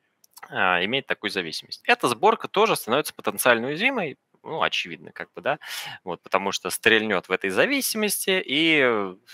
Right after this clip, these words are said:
может, с-, и стрельнет в самой сборке. А если от этой сборки зависим уже мы, мы становимся, а, потенциально уязвимым или проектом, да, или не с-, не становимся?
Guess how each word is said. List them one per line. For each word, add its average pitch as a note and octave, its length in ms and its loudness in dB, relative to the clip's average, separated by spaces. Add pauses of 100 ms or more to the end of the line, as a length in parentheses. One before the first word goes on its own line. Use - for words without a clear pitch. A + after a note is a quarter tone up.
может, A#2+ 300 0
с-, - 260 -8
и D3 60 0
стрельнет G#2+ 360 -2
в - 40 -12
самой G2+ 240 -4
сборке. F2+ 380 -6 (680)
А - 80 6
если F#3 300 4
от D3+ 100 2
этой E3+ 180 4
сборки C#3 360 2
зависим D3 400 0
уже D3+ 180 4
мы, A#2 300 -2
мы G#2 180 -4
становимся, E3+ 880 0
а, F2 800 0
потенциально F#2 600 2
уязвимым F2 520 -10
или E2+ 520 -12
проектом, E2+ 480 -2
да, D3+ 180 -2
или F3 260 -4
не D#3 160 -4
с-, C#3 140 -12
не C3+ 80 -6
становимся? G2 560 -6